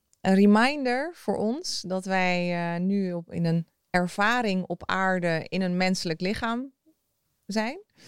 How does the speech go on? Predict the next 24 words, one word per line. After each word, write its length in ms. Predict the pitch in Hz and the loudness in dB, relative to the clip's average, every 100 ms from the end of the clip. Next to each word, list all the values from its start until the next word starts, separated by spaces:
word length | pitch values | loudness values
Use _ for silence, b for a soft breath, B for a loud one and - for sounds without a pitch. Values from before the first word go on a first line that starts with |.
| B B | B B
Zodat, 280 | - 185 185 - | -6 -2 -2 -4
dat 200 | 185 185 | -6 -6
we 100 | 175 | -8
dat 200 | 180 180 | -6 -6
nu, 300 | 175 175 170 | -6 -4 -4
eh, 400 | 165 160 160 170 170 _ _ | -2 -2 -2 -4 -6 _ _
nu 200 | 180 202 | 4 4
ervaren. 640 | - 175 180 175 202 233 392 B B B B B B B | 4 0 0 0 0 -2 -4 B B B B B B B
Hè, 120 | _ 208 | _ 0
het 140 | 190 | 2
lichaam 580 | 196 254 - 180 175 160 | 4 2 2 -2 -4 -4
wat 160 | 175 | -6
we 120 | 175 170 | -4 -2
nu 140 | 175 | 0
mogen 340 | 180 170 - | 0 0 -2
bewonen 720 | 160 170 185 180 170 160 160 160 | -4 2 4 4 2 -4 -6 -10
voor 340 | - - 185 | -18 -4 -2
die 140 | 185 170 | -2 -2
tijd 300 | 180 165 165 | -2 -2 -4
dat 160 | 170 | -8
we 100 | 165 | -6
hier 240 | 165 165 165 | -6 -4 -4
zijn, 440 | 175 160 156 151 B B B B B | -6 -6 -6 -8 B B B B B
ehm, 640 | - 85 85 82 82 - | -8 -4 -4 -4 -4 -4